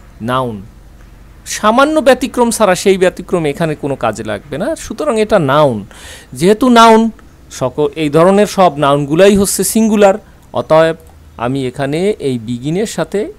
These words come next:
একটা এস যুক্ত করে দেব, তাহলে হয়ে যাবে begins। তাহলে charity begins at home হয়ে গেল। ডি নম্বরে আসি। "You had better to speak the truth",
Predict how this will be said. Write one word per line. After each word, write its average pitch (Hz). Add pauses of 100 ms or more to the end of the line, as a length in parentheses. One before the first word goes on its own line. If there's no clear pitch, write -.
(100)
একটা -
এস 120
যুক্ত 147
করে 165
দেব, 180 (400)
তাহলে 123
হয়ে 120
যাবে 131 (140)
begins। 127 (180)
তাহলে 113
charity 135 (100)
begins 156 (280)
at 170
home -
হয়ে 123
গেল। - (1500)
ডি 151
নম্বরে 104
আসি। 220 (840)
"You 254 (140)
had 170 (140)
better 117 (600)
to 214
speak 170 (560)
the 127 (100)
truth", 123